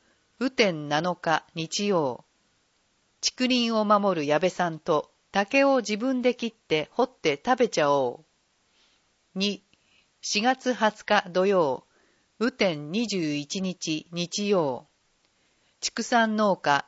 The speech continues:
石井ファーム石井さんと牛と作る里山の将来を考えよう。問い合わせ、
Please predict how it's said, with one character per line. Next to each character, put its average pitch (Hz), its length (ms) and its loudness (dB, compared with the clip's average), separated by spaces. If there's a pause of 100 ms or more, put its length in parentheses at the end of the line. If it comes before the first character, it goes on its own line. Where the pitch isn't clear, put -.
石 254 340 -2
井 233 40 -6
フ 254 120 0
ァ 226 100 4
ー 196 40 0
ム 151 160 -6
石 190 300 -2
井 180 40 -6
さ 180 200 -4
ん 165 100 -12
と 156 260 -4 (320)
牛 190 300 -2
と 262 160 2
作 247 300 -6
る 160 240 -2 (100)
里 190 300 0
山 262 300 2
の 240 100 -4
将 254 240 2
来 170 240 2
を 139 140 0
考 185 380 -2
え 170 160 0
よ 131 380 -2
う。 - 60 -20 (1200)
問 240 220 2
い 247 40 2
合 233 80 4
わ 214 140 0
せ、 185 360 0